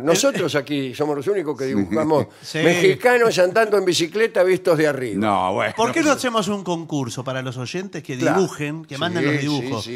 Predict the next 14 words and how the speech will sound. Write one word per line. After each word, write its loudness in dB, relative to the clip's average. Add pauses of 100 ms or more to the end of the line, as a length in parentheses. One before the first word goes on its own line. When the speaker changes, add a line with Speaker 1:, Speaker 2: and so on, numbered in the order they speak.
(100)
Speaker 1:
sí. -16 (300)
Speaker 2:
de -6
Speaker 1:
Esto 0
lo 2
Speaker 2:
mexicanos? 0
Speaker 1:
dec-, -2
lo 2
denunciaba 2
Germán 0
de 0
Garín, -4
¿eh? -10 (220)
Speaker 2:
Ajá. -10 (520)
Speaker 1:
Bueno. -6